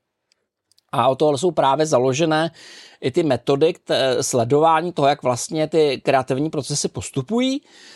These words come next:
To je asi nejklasičtější montážní představa, o které mluvil Vladimír Vondráček ve své fantastické knižce, ehm, Magické a fantastické hlediska psychiatrie.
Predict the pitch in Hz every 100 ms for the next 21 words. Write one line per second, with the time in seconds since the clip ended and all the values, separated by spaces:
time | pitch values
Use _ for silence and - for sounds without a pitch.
0 | _ - 147 185 139 117 151 151 170 -
1 | 160 - 180 127 131 156 156 180 185 127
2 | - - 151 156 151 - 151 143 156 156
3 | 127 120 156 160 120 127 151 151 - 185
4 | 151 139 156 139 131 131 - 156 151 139
5 | 127 - 151 143 - 131 - 60 64 80
6 | - - 139 135 143 - 175 151 147 147
7 | 147 - 147 139 147 170 - - 101 160
8 | 175 208 196 185 196